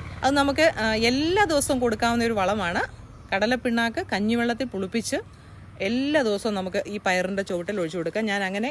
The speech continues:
ഇവിടെ ഒരു ബക്കറ്റ് തന്നെ ഞാൻ വെച്ചിരിക്കുകയാണ്. വലിയൊരു പെയിന്റ് ബക്കറ്റിൽ ഇതുപോലെ, ആ, സ്റ്റോർ ചെയ്ത് വെച്ചേക്കുവാണ്. അത് ഡൈല്യൂട്ട് ചെയ്യണം, നന്നായിട്ട്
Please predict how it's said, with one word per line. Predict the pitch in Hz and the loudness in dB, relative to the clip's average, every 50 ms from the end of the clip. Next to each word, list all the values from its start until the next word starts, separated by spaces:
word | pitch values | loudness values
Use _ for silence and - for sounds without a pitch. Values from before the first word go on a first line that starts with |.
| 240 202 | -4 -2
ഇവിടെ | 202 233 247 247 226 | -2 0 0 0 0
ഒരു | 233 240 208 202 | -2 -2 -2 -4
ബക്കറ്റ് | 190 - - 247 226 262 247 | -4 -2 -4 -4 -2 -2 -2
തന്നെ | 262 254 254 262 240 | 0 0 2 2 2
ഞാൻ | 220 214 208 | 2 0 0
വെച്ചിരിക്കുകയാണ്. | 196 185 - 220 226 196 208 202 190 190 208 202 | -2 -4 -4 -6 -4 -2 -2 0 0 0 -2 -4
വലിയൊരു | 190 190 202 226 233 208 208 - | -4 -4 -4 -4 -4 -4 -4 -6
പെയിന്റ് | 180 180 185 196 226 202 | -6 -6 -4 -4 -4 -4
ബക്കറ്റിൽ | 190 175 190 185 185 196 226 339 - - - - - 254 - | -4 -4 -4 -6 -6 -4 -4 -4 -6 -8 -14 -18 -14 -8 -6
ഇതുപോലെ, | 208 233 214 226 226 240 254 269 254 - 202 190 | -4 -2 -2 -2 0 0 -2 -2 -4 -4 -4 -4
ആ, | 190 190 185 185 180 170 160 - - | -2 -2 -2 -2 -2 -4 -6 -8 -10
സ്റ്റോർ | - - 202 196 220 254 247 | -6 -4 -2 0 0 2 2
ചെയ്ത് | 226 220 208 202 185 | 2 2 0 0 -2
വെച്ചേക്കുവാണ്. | 175 - 196 185 - 185 180 185 196 196 | -2 -2 -4 -2 -2 -2 -2 -2 -4 -4
അത് | 196 220 214 202 | -4 -4 -2 0
ഡൈല്യൂട്ട് | 202 208 220 254 294 339 320 - | 2 2 2 2 2 0 0 0
ചെയ്യണം, | 262 208 175 170 165 165 170 170 | 0 0 0 0 -2 -4 -4 -4
നന്നായിട്ട് | 170 190 214 240 311 330 220 190 196 | -4 -4 -2 0 0 0 0 0 0